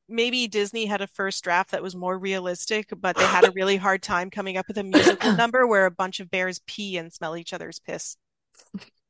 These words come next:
Speaker 1: 'Cause that's actually
Speaker 2: Probably.
Speaker 1: how they, like, determine quote unquote love. It's mainly more they're ready for mating.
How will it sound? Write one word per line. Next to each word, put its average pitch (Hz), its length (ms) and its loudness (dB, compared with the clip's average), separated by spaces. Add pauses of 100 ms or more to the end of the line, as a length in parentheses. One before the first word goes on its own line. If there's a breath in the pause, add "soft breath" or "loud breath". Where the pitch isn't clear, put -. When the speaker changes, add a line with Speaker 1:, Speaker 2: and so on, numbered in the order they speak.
(1400)
Speaker 1:
'Cause 254 100 -14
that's 240 200 12
actually 285 440 6
Speaker 2:
Probably. - 20 4
Speaker 1:
how 202 200 4
they, 196 220 4
like, 170 360 -2 (260)
determine 185 560 -2
quote 175 240 2
unquote 180 320 -2
love. 185 280 0
It's 277 140 -4
mainly 196 340 -6
more 185 220 -2
they're 175 140 -2
ready 160 260 -2
for - 140 -18
mating. 175 480 -8